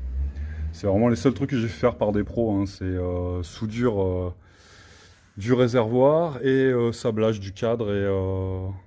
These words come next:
et du bas moteur aussi, euh, par un autre pro, euh. Merci Seb. <laughs> Ensuite, qu'est-ce qu'on a d'autre ? Euh, pop, pop, pop. Ouais, on a les renforts ici, les renforts arrière.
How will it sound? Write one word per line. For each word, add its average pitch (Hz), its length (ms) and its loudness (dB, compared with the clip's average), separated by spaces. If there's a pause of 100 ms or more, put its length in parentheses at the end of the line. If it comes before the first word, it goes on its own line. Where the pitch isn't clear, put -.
(280)
et 120 80 2
du 120 160 0
bas 123 140 6
moteur 110 400 0
aussi, 101 400 -10
euh, 95 120 -8 (100)
par 95 100 -8
un 98 220 -2
autre 101 180 -8
pro, 98 300 -4
euh. 92 40 -4 (1160)
Merci 113 260 0
Seb. 113 300 2
<laughs> - 60 -14 (1500)
Ensuite, 160 600 2
qu'est-ce 160 180 -2
qu'on 151 160 0
a 147 80 2
d'autre ? 147 380 -2
Euh, 123 960 -2
pop, 127 200 -10
pop, 127 160 -4
pop. 127 200 0 (120)
Ouais, 117 140 2
on 117 140 2
a 113 80 2
les 120 80 2
renforts 120 440 -2
ici, 190 220 -10
les 196 80 -8
renforts 120 360 -8
arrière. 135 300 -6